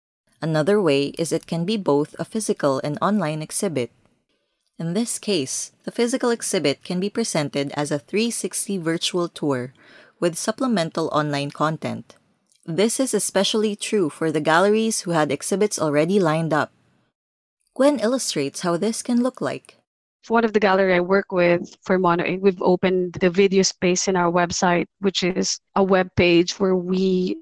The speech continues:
Speaker 2: as much as possible, try to show video works that we have previously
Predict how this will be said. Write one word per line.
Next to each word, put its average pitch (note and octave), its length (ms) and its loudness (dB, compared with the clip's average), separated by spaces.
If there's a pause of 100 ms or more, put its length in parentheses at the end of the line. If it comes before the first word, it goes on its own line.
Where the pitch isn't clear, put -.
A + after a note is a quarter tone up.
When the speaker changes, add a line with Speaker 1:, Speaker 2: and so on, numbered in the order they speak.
(120)
Speaker 2:
as G#3 180 0
much G3+ 200 2
as - 100 -2
possible, F#3 560 0
try F#3+ 220 2 (100)
to G3 80 2
show F#3 400 2
video F#3 400 4
works F#3+ 580 2
that F#3 140 0
we F#3 140 4
have F3 240 2
previously F#3 840 0